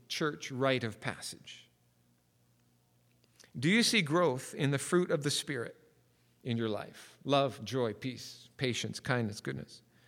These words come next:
Do you find your capacity to love God and people increasing? Do your actions and your values align increasingly with those of Jesus?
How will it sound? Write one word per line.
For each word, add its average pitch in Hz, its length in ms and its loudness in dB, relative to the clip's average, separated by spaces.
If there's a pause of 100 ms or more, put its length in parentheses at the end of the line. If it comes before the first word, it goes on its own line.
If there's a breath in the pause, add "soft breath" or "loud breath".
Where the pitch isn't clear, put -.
(1300 soft breath)
Do 135 120 2
you 143 80 6
find 175 360 6
your 170 100 8
capacity 190 840 4
to 170 140 0
love 165 340 4
God 170 420 6
and 156 380 0
people 165 440 2
increasing? 139 840 -4 (1800 soft breath)
Do 151 100 4
your 156 220 10
actions 185 640 10
and 170 320 2
your 156 140 8
values 165 760 6
align 156 480 4
increasingly 139 1000 2 (920 soft breath)
with 131 240 2
those 160 360 6
of 147 160 -4
Jesus? - 800 -6